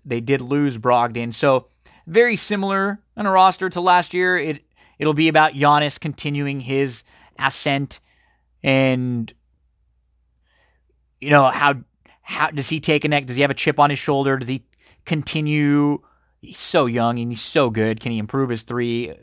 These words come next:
his game a little bit and, uh, improve that jumper,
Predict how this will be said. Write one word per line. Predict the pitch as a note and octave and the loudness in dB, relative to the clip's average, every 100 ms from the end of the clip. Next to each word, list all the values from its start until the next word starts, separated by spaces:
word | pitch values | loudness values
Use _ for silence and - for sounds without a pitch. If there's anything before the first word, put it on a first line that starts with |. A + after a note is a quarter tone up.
| - | -20
his | _ A#2 G#2+ | _ -10 -6
game | A#2+ A#2 | -4 -4
a | |
little | A2+ A#2 | -2 -2
bit | A2+ A#2+ A#2 - _ _ - | 0 0 0 -6 _ _ -12
and, | G#2 G2+ G2 G2 F#2+ | -10 -8 -8 -10 -10
uh, | F#2+ F#2 F#2 G2+ _ _ _ _ _ _ _ _ _ | -10 -12 -14 -20 _ _ _ _ _ _ _ _ _
improve | A#2 G#2 C3+ | -10 0 2
that | B2 A2+ | 2 -2
jumper, | A2 B2 A#2 B2 A#2+ A#2+ | 2 2 2 2 0 -2